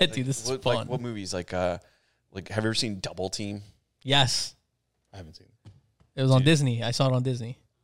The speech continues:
Speaker 1: You definitely did not see this on Disney.
Speaker 2: Yeah, was it not on Disney? Double
Speaker 1: Dude.
Speaker 2: Team was about the twin girls that they were on a basketball team or some shit.
Speaker 1: No.
Speaker 2: Oh, then never mind. We haven't
Speaker 3: Don't
Speaker 2: seen
Speaker 1: How
Speaker 2: it.
Speaker 1: dare you disgrace me and, me and Timmy?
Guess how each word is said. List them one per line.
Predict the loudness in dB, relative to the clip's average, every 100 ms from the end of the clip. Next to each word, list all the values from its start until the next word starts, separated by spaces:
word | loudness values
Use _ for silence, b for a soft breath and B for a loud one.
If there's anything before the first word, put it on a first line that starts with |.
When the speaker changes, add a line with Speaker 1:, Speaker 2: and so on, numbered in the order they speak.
| -6
Speaker 1:
You | -4 0
definitely | 0 -2 -10
did | -10
not | -6 -4 -4
see | -4
this | -2 -4
on | -4
Disney. | -8 -2
Speaker 2:
Yeah, | 4 6
was | 8 8
it |
not | 8 6
on | 4
Disney? | 2 0 -2 -4 _ _ _ _ _ -2
Double | 0
Speaker 1:
Dude. | 4
Speaker 2:
Team | 6
was | 8
about | 8 4
the |
twin | 2 2 4
girls | 4 4 4 0 0
that | 2 2
they | 2
were | 0
on | 0
a | 2
basketball | 0 2 -2
team | -2 -6
or |
some | -6 -10
shit. | -12 -12 -16 _
Speaker 1:
No. | -20 -8 -6 -6 -8 -16 _ 2
Speaker 2:
Oh, | 4 4
then | 4
never | 4
mind. | 6 4 2
We | 2
haven't | 0 -2
Speaker 3:
Don't |
Speaker 2:
seen | 0
Speaker 1:
How | 0
Speaker 2:
it. | 0 0
Speaker 1:
dare | 0
you | 0 -4
disgrace | -8 -6 -2 -2 -4
me | -8
and, | -10 -10
me | -6 -4
and | -4
Timmy? | -4 -6